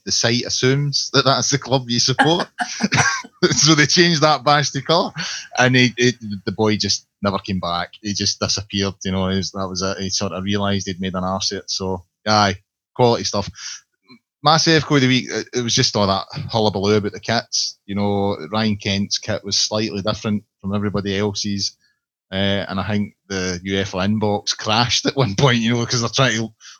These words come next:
lobby uefa to get us chucked out of the Europa League because Ryan Kent's kit was a bit dodgy. But aye, that's them summed up, really, innit?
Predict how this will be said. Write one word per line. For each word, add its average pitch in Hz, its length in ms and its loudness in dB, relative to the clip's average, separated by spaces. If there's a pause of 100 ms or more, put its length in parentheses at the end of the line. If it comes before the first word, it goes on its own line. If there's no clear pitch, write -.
lobby 120 320 6
uefa 120 400 4
to 110 100 -2
get 113 140 0
us 98 100 -4
chucked - 320 -2
out 117 40 -2
of 98 40 -2
the 107 80 -2
Europa 107 320 -2
League 104 240 -4
because 98 340 -8
Ryan 104 220 0
Kent's 101 360 -4
kit - 260 -6
was 95 120 -12
a 98 60 -4
bit 98 160 -6 (220)
dodgy. 101 360 -2
But 98 220 -10 (420)
aye, 113 300 4 (440)
that's - 260 0
them 95 220 -4
summed 90 280 -6
up, 87 180 -10
really, 90 180 -8
innit? 92 200 -6